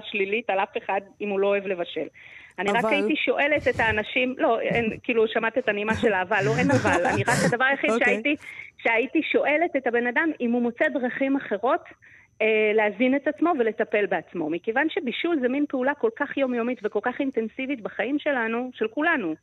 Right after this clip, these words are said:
Speaker 1: אין לנו ברירה, אם אנחנו לא מכינים אוכל, אנחנו מתים. אה, אז, אז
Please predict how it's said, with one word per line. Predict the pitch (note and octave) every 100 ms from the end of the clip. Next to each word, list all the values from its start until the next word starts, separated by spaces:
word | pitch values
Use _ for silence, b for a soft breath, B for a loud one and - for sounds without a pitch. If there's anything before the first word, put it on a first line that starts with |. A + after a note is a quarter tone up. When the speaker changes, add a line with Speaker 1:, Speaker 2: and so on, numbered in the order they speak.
| -
Speaker 1:
אין | C#4
לנו | B3+
ברירה, | G#3 F#3+ F3 D#3
אם | E3+ G3
אנחנו | G#3 -
לא | A#3 A#3 A3+ A3 A3 A3+
מכינים | - A#3 A#3
אוכל, | A3 G#3+ G3 G3 F#3+
אנחנו | G3+ - F#3+ F#3 F#3
מתים. | - F#3 C3+ _ B B B B B -
אה, | G3+ G3+ G3 G3+ -
אז, | G#3 -
אז | -